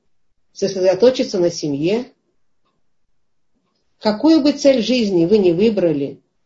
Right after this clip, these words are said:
она будет временной. На каком-то отрезке жизни это будет карьера, на другом — дети, на третьем — просто выжить, выжить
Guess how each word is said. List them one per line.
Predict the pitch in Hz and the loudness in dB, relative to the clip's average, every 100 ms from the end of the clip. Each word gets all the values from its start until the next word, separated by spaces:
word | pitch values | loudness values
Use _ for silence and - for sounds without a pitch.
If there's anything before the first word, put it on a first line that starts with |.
| _ | _
она | 170 196 220 | -4 -2 0
будет | 220 220 214 | 4 2 2
временной. | 170 170 170 170 165 165 - _ _ _ _ _ _ _ _ - | -2 0 -2 -2 -4 -8 -14 _ _ _ _ _ _ _ _ -6
На | 185 | -2
каком-то | 202 202 277 285 233 | 0 2 2 4 2
отрезке | 180 220 247 - 220 | 2 0 0 0 0
жизни | 190 233 285 233 185 185 - _ | 2 0 -2 -2 -2 -4 -8 _
это | 196 202 220 | -6 0 4
будет | 202 208 202 | 4 4 2
карьера, | 190 165 165 160 160 165 _ _ _ _ | -2 0 0 -2 -4 -8 _ _ _ _
на | 185 196 | -2 0
другом — | 202 202 226 277 285 - - | 0 2 2 2 0 -8 -18
дети, | 151 175 165 - 160 165 _ _ _ | -2 0 0 -6 -12 -12 _ _ _
на | 185 196 | -4 -2
третьем — | 214 277 277 240 | 2 2 2 -2
просто | 214 220 214 220 | 2 2 2 0
выжить, | 190 190 185 - - _ _ _ _ - | 0 -2 -4 -10 -18 _ _ _ _ -8
выжить | 185 185 180 - | -4 -2 -4 -6